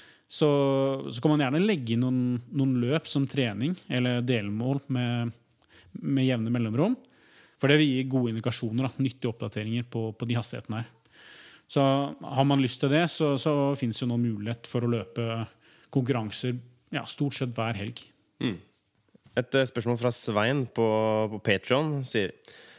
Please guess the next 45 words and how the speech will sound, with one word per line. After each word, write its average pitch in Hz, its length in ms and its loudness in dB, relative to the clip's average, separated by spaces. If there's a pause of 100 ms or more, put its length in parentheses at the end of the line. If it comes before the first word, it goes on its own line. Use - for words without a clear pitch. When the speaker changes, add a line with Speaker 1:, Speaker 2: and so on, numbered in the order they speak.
(140)
Speaker 2:
«Takk 147 180 0
for 160 100 0
spennende, 131 460 2 (340)
takk 143 160 0
for 147 80 2
en 147 80 0
spennende 123 260 0
podcast. 143 380 -2 (120)
Ble 110 280 2
så 113 120 0
inspirert 120 400 0
at 107 80 -2
jeg - 100 -6
kastet - 340 -2
meg 107 140 2
rundt 151 260 -2
og 123 80 -6
fikk 120 220 -2
kjøpt - 260 0
startnummer 98 520 0
til 98 120 2
Valencia. 87 420 -2 (600)
Jeg 87 100 -4
trenger 110 240 2
all 123 160 2
den 110 120 0
treningen 101 340 0
jeg 104 100 -4
kan 117 80 -2
få 147 300 0
innen 101 260 -2
den 98 160 -2
tid, 165 240 0 (140)
og 120 160 2
lurte 104 340 -2
derfor 92 400 -4
på 101 80 -4
følgende. 82 480 -4 (640)
Hva 110 200 0
gjør 113 360 0
du 107 320 -2
dere 127 560 0
ved 104 140 2
en 101 100 -2
forkjølelse? 107 540 0